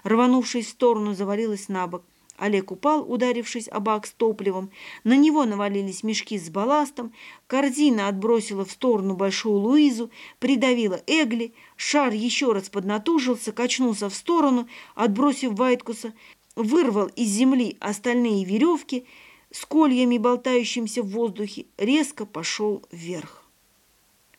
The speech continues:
Корзина болталась под ним, как невесомый жучок. Все это заняло несколько секунд, которые были полны треском, криками, уханьем воздуха. И тут же наступила тишина.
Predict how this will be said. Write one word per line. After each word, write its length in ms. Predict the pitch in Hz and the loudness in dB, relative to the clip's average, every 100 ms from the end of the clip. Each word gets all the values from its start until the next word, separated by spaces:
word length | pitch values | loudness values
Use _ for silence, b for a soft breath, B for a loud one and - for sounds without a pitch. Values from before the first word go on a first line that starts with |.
| _ | _
Корзина 480 | 202 196 196 262 233 | -4 -4 0 2 2
болталась 600 | 208 214 214 233 208 202 | 0 -2 -2 -2 -2 -4
под 200 | 202 190 | -6 -4
ним, 180 | 220 202 | -4 -4
как 160 | 185 | -8
невесомый 560 | 190 175 175 226 208 190 | -10 -10 -10 -6 -6 -6
жучок. 540 | 175 175 208 180 - _ B B B B | -8 -10 -8 -8 -12 _ B B B B
Все 300 | - 285 302 | -6 0 2
это 260 | 311 294 | 2 0
заняло 420 | 226 262 269 254 254 | 0 2 4 4 4
несколько 540 | 240 262 254 220 233 | 4 2 -2 -8 -6
секунд, 580 | 220 247 - 269 247 196 | -6 -8 -6 -2 0 0
которые 380 | 202 214 233 233 | -4 -2 0 0
были 300 | 214 247 220 | 0 0 0
полны 360 | 220 214 220 | 0 0 0
треском, 580 | 214 214 247 240 - 214 | -2 0 0 0 -2 -6
криками, 600 | 196 233 254 247 214 214 | -2 2 2 2 0 0
уханьем 560 | - 254 - 233 233 214 | 0 0 2 2 2 0
воздуха. 640 | 214 254 233 202 202 202 - B B B B _ | 2 2 2 0 -4 -6 -12 B B B B _
И 100 | 240 | -2
тут 340 | 233 - 254 196 | -2 -2 -2 0
же 120 | 208 | -2
наступила 560 | 190 190 190 208 202 190 | -4 -6 -8 -4 -2 -2
тишина. 680 | 196 - - 190 180 165 | -4 -4 -2 -2 -4 -8